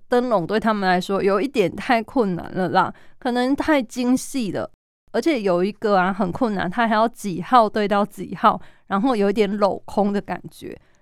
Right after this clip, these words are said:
那个连我们大人组都觉得，啊，好费时间哦。我跟我弟弟组了一个多小时吧。所以呢，想当然尔，他们没办法自己组嘛。可是啊，他们的家长啊，又非常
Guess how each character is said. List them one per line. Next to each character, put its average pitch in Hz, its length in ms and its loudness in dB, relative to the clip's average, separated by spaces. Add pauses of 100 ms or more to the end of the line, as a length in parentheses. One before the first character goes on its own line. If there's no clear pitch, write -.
那 359 120 0
个 285 140 8
连 208 200 0
我 240 120 -2
们 180 160 -2
大 226 260 0
人 180 240 -2
组 175 180 -8
都 202 200 0
觉 196 180 -4
得， 190 300 2
啊， 165 240 -10
好 - 200 -10
费 220 280 4
时 190 280 -6
间 214 300 0
哦。 208 140 0 (320)
我 214 100 -2
跟 320 120 6
我 254 100 4
弟 262 120 0
弟 226 140 0
组 190 260 -2
了 - 60 -4
一 202 80 -6
个 190 180 -4
多 185 220 -2
小 - 260 -4
时 - 380 -10
吧。 - 180 -8 (760)
所 269 200 0
以 311 60 4
呢， 247 340 6 (120)
想 214 260 2
当 254 180 6
然 254 200 4
尔， 202 180 4
他 196 140 0
们 226 140 2
没 202 180 0
办 214 180 2
法 - 180 -2
自 208 140 -6
己 180 240 -6
组 - 300 -12
嘛。 214 160 -4 (640)
可 233 160 0
是 311 140 -2
啊， 269 180 6
他 240 140 4
们 262 120 2
的 208 120 4
家 208 340 2
长 214 300 -2 (100)
啊， 170 240 -2
又 247 260 4
非 190 320 0
常 190 240 -8